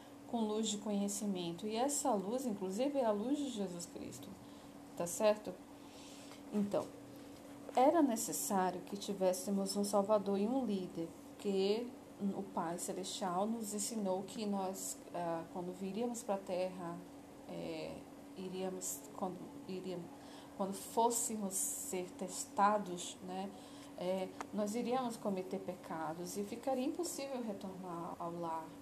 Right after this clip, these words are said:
voltar à sua casa com esses pecados, porque o lugar onde o Pai Celestial vive é um lugar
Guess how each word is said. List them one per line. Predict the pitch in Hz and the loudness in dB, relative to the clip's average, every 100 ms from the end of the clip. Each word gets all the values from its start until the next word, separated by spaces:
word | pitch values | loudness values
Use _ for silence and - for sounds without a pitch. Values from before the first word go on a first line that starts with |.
| - | -10
voltar | 165 170 170 165 160 - - - - - - | -10 -8 -4 -4 -4 -8 -14 -14 -14 -14 -8
à | 160 | -6
sua | - 185 170 | -2 0 0
casa | - 160 160 170 - - - - - - - - - - - - - - - - | 0 -2 0 -4 -8 -14 -14 -14 -16 -16 -14 -14 -14 -14 -14 -12 -8 -8 -8 -10
com | - 220 | -2 0
esses | 202 202 226 | 2 0 -2
pecados, | - 277 - 165 151 - - | 0 0 0 -2 0 -6 -10
porque | - - 180 170 - - - - - - | -8 -2 -2 -2 -8 -14 -16 -16 -12 -6
o | 196 | 0
lugar | - - 202 | 0 2 2
onde | 190 180 - | 2 -2 -6
o | - - - - - - - - | -12 -14 -16 -16 -16 -16 -10 0
Pai | 190 | 0
Celestial | 190 175 180 - 170 | 2 0 -2 0 0
vive | 175 190 170 180 | 0 -2 -2 -2
é | |
um | 170 | -2
lugar | 180 202 | -2 -2